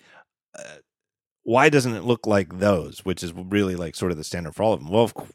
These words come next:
of course they're not gonna make one like that, because if they thought that was the right way to do it, they don't have to do anything. They're already there. There's, the Apple Store, you know, s-, are filled with these battery cases that look like that. The only reason for them to make one was to, is if they had an idea that was different.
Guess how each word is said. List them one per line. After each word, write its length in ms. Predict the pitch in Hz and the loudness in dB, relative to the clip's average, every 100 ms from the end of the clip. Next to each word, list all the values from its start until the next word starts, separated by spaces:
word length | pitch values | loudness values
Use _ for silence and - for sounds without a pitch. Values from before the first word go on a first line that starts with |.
| - | -18
of 60 | |
course 220 | - 190 - | -4 -2 0
they're 120 | 143 | 0
not 100 | 110 | 0
gonna 120 | 92 | 0
make 180 | 87 82 | -2 -2
one 120 | 85 | -4
like 140 | 80 | -4
that, 120 | 78 80 | -6 -8
because 240 | 85 92 | -6 -4
if 140 | 95 | -4
they 120 | - 113 | -2 0
thought 260 | 120 107 | 2 4
that 140 | 107 120 | 2 0
was 140 | 110 | -2
the 120 | 104 | -2
right 180 | 98 101 | 0 0
way 100 | 98 | 0
to 140 | 87 | -2
do 100 | 87 | 0
it, 80 | 135 | 0
they 80 | 107 | 2
don't 120 | 110 | 0
have 120 | 107 - | 0 -2
to 60 | |
do 140 | 98 101 | 0 0
anything. 340 | 135 131 90 | 0 -2 -2
They're 200 | 90 98 | 2 4
already 300 | 104 104 92 | 6 4 0
there. 360 | 87 117 117 78 | -2 0 0 -2
There's, 200 | 78 - | -8 -10
the 100 | 87 | -10
Apple 300 | 76 92 101 | -6 -6 -6
Store, 400 | - - 98 87 78 _ _ _ _ - | -6 -2 0 0 -6 _ _ _ _ -12
you 80 | 92 | -10
know, 180 | 82 | -10
s-, 140 | 80 - | -14 -14
are 140 | - 82 | -14 -14
filled 320 | - 127 151 | -2 0 0
with 180 | 85 - | -4 -6
these 200 | 87 76 | -8 -8
battery 360 | 78 76 78 | -10 -12 -14
cases 340 | - 80 - - | -12 -12 -12 -14
that 160 | 76 | -16
look 160 | - - | -16 -16
like 180 | - - | -16 -14
that. 200 | - - | -16 -6
The 100 | 95 | 0
only 140 | 123 | 2
reason 280 | 123 120 107 | 4 2 2
for 140 | 95 | 0
them 160 | 104 104 | 0 0
to 80 | 92 | -2
make 260 | 95 131 | -2 -2
one 200 | 123 92 | -2 -4
was 140 | 87 82 | -6 -10
to, 220 | - - | -12 -8
is 160 | 92 87 | -8 -6
if 180 | 90 | -10
they 160 | - 90 | -8 -4
had 180 | 95 98 | -2 -2
an 40 | |
idea 320 | 82 80 95 | -6 -6 -6
that 140 | 85 82 | -6 -8
was 140 | 80 | -10
different. 320 | - 85 - | -8 -8 -10